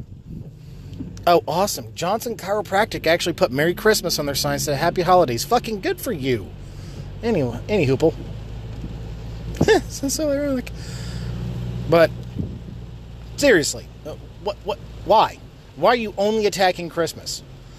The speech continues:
It's offensive to say Merry Christmas 'cause some people aren't Christians. Okay, cool. I'm not, but I'll still say Merry Christmas. It's a holiday.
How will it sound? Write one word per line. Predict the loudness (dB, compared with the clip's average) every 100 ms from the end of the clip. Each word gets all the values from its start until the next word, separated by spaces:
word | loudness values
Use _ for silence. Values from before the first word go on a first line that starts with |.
| -2
It's | 2 4
offensive | 4 4 4 2 0 -6
to | -6
say | -2 -2
Merry | 0 0 -2
Christmas | -2 -4 -4 -8
'cause | -8 -4
some | -2 0
people | -2 0 0
aren't | -2
Christians. | 0 -2 0 -4 -8 -8 -10 -12 -14 -14 -14 -16 -16 -14 -2 2
Okay, | 4 4
cool. | 6 6 4 -4 -20 -20 -6
I'm | -2 2
not, | 2 2
but | -2
I'll | -2
still | -2 0
say | 2 2
Merry | 2 -2 -2
Christmas. | -4 -2 -2 -4 -6 -14 -16 -16 -14 -14 -12
It's | -4
a | 0
holiday. | 6 6 6 0